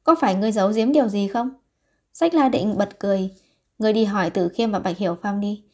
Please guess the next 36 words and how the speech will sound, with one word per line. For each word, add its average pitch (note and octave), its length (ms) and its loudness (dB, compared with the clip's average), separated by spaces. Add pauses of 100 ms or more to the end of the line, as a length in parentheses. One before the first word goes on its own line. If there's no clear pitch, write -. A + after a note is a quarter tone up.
(120)
hai D4+ 160 0
người C4 140 4
bọn G3 180 0
họ G#3 240 -2
đứng G3+ 220 -2
bên B3 160 -2
ngoài G3 260 -4
nghe G3+ 180 -4
được F#3 140 -4
hết A#3+ 120 -4
đấy." C4 240 -4 (680)
"Vậy F#3+ 320 0
à?" F#3 220 -2 (440)
Hồ A3 180 2
Khai A3 200 -2
có A3+ 140 -4
vẻ B3+ 200 -4
yên A3 240 -2
tâm A3+ 180 -4
hơn, A#3 220 -4 (220)
lại G3 180 -8
hỏi, F#3+ 240 -4 (460)
"Ngươi G3+ 180 6
sẽ F#3+ 140 -4
không G#3+ 180 0
phản F3+ 200 -2
bội F#3 160 0
đấy F#3+ 160 0
chứ?" F4+ 200 0 (520)
Sách E4 180 0
La C#4+ 120 4
Định G#3 260 2
cười, G3 340 0 (400)
"Phản E3+ 380 -2
bội? G3+ 320 2 (540)
Này, G#3 300 2